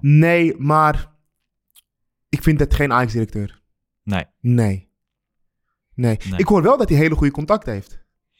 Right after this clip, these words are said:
Speaker 2: Ja, en natuurlijk een verleden bij Ajax.
Speaker 1: Ja.
Speaker 2: En, en, maar
Speaker 1: Maar
Speaker 2: ik
Speaker 1: gaan
Speaker 2: denk
Speaker 1: wij dan een technisch directeur van Feyenoord naar Ajax laten komen?
Speaker 2: Ja, we, we doen de sterspeler, de technisch directeur. Als onze trainer weggaat, willen we die trainer. Weet je, je moet op een gegeven moment ook stoppen.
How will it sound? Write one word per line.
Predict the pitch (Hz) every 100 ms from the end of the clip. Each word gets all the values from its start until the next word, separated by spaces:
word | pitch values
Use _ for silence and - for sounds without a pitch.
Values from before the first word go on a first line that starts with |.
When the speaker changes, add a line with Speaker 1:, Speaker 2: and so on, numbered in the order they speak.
| _ _
Speaker 2:
Ja, | 104 92
en | 87
natuurlijk | 101 90 90 95
een |
verleden | - 92 87 95
bij | 92
Ajax. | 98 98 120 - - _
Speaker 1:
Ja. | 135 113 - - _ _ _ -
Speaker 2:
En, | 90 92 95 _
en, | 95 107 - _ _
maar | 101
Speaker 1:
Maar | 147 147
Speaker 2:
ik |
Speaker 1:
gaan | - 175 185
Speaker 2:
denk | 185
Speaker 1:
wij | 185
dan | 185
een | 170
technisch | 139 - 180 175
directeur | 170 170 170
van | 160
Feyenoord | 165 170
naar | 156 -
Ajax | 175 -
laten | 196 202 202 196 190 -
komen? | - - 269 _ _
Speaker 2:
Ja, | 104 101 98
we, | 117 95 104
we |
doen | 107 104
de | 101
sterspeler, | - 123 123 - 127 123 120 123
de | 98
technisch | 117 110 104
directeur. | 107 104 - 123 131
Als | 123 107
onze | 123 107
trainer | - 113 110 107
weggaat, | 107 - 98
willen | 107 101
we |
die | 107 131
trainer. | - 131 135 135 151 - - _
Weet | - 135
je, |
je | 127
moet | 127
op | 139
een | -
gegeven | 143 143
moment | 143
ook | 160
stoppen. | - 190 - 87